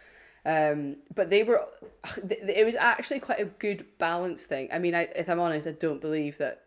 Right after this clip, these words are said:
Nessie exists. Um, I'd like to, but I don't believe it. Um,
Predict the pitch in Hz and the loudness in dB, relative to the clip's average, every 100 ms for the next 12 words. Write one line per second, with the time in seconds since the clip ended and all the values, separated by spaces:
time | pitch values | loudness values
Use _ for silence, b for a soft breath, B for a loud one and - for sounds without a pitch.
0 | - - _ _ - - 151 - - 143 | -20 -20 _ _ -20 -14 -8 -8 -6 -10
1 | - 147 135 156 - _ B B B B | -8 -8 -8 -8 -20 _ B B B B
2 | - 127 151 135 156 - - 135 190 185 | -10 -8 -8 -4 -4 -4 -8 -8 -6 -8
3 | 151 156 - 139 156 147 143 - 156 147 | -8 -8 -6 -6 -6 -6 -6 -6 -6 -6
4 | 147 | -8